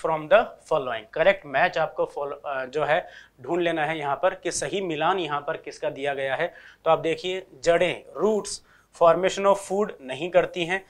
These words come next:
रूट्स फूड का फॉर्मेशन नहीं करती हैं। इसके बाद थर्ड ऑप्शन में लिखा हुआ था कि flower reproductive part of plant, ये बिल्कुल सही यहाँ पर जो चीज़ है ये दी गई थी। Leaves transport of water, ये नहीं करती हैं, ये वाला गलत था सेकंड ऑप्शन।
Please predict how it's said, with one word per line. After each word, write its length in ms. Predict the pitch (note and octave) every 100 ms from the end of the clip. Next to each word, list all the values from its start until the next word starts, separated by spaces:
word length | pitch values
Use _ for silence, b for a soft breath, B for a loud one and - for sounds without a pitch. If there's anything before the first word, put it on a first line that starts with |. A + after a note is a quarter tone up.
| b b D3
रूट्स 360 | D#3+ G3 - -
फूड 320 | - F#3 F#3+
का 100 | G3+
फॉर्मेशन 480 | F3+ D#3+ E3 D#3+ E3
नहीं 220 | D3+ E3+
करती 320 | E3+ E3 F3
हैं। 220 | E3 F#3 B B B -
इसके 180 | - F3+
बाद 240 | F3 F3 E3+
थर्ड 180 | G3 G#3+
ऑप्शन 260 | G#3+ G#3+
में 120 | G#3+
लिखा 200 | G3 F#3+
हुआ 120 | G3+ G#3
था 100 | G#3
कि 140 | G#3+
flower 480 | - D#3+ D#3+ F#3 E3 - B B -
reproductive 440 | B2 F#3 F3+ G3+ G3 E3
part 240 | F3 F3
of 80 | F#3+ -
plant, 220 | E3+ C#3 A2 -
ये 180 | B2+ E3+
बिल्कुल 400 | D3 D#3+ - E3+
सही 280 | D3+ C#3+ E3+
यहाँ 260 | E3+ D#3+
पर 180 | D#3+ F3
जो 120 | E3
चीज़ 360 | E3 E3 E3+ D3+
है 80 | E3
ये 60 |
दी 140 | D#3 E3
गई 160 | E3
थी। 240 | E3 F#3 F3+ B B B
Leaves 360 | D#3+ F#3+ A3+ A3
transport 520 | E3 F3+ E3+ G3 F#3
of 100 | F#3+ D#3+
water, 320 | D#3+ D#3+ G3 G3
ये 160 | C#3+
नहीं 280 | C3 B2 E3
करती 320 | F3 E3 -
हैं, 120 | D#3 E3+
ये 180 | C#3
वाला 180 | C#3 C#3+
गलत 260 | C#3 C#3+ D#3
था 60 | E3
सेकंड 300 | E3+ E3 E3+
ऑप्शन। 360 | D#3 - F#3